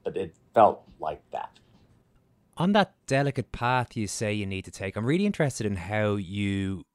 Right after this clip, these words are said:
Speaker 2: actually figure out what is the accurate information in these places that are often chaotic. Obviously, the war in Ukraine is putting that to the forefront of our minds at the moment with the misinformation from the Russian side and clearly contradictory information that comes from that conflict.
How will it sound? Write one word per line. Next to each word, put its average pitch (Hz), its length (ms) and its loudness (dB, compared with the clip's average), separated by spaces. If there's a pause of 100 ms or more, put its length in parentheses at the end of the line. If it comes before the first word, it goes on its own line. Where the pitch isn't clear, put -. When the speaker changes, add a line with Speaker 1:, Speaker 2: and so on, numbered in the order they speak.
(120)
Speaker 2:
actually 156 340 0
figure 117 480 0
out 123 180 2
what 123 200 0
is 120 140 0
the 107 180 -6
accurate 110 460 -2
information 107 760 -2 (300)
in 104 160 -4
these 101 680 -2 (100)
places 117 480 -2
that 90 160 -14
are 95 180 -8
often 107 320 -4
chaotic. 107 520 0 (240)
Obviously, 143 280 2
the 113 80 2
war 117 220 2
in 107 80 2
Ukraine 113 420 0
is 104 80 -2
putting 107 220 -4
that 101 180 0
to 110 80 -6
the 95 100 -6
forefront 113 500 -2
of 95 60 -2
our 95 60 -2
minds 104 340 -2
at 90 60 -12
the 92 60 -12
moment 98 400 -6
with 104 140 -6 (140)
the 95 280 -4
misinformation 107 840 -2
from 98 220 -4
the 92 200 -2
Russian 101 360 -4
side 104 420 -2
and 98 180 -8 (200)
clearly 110 260 -2
contradictory 101 600 -4
information 101 540 -4
that 92 140 -8
comes 127 320 -4
from 107 100 -8
that 95 140 -6
conflict. 101 420 -6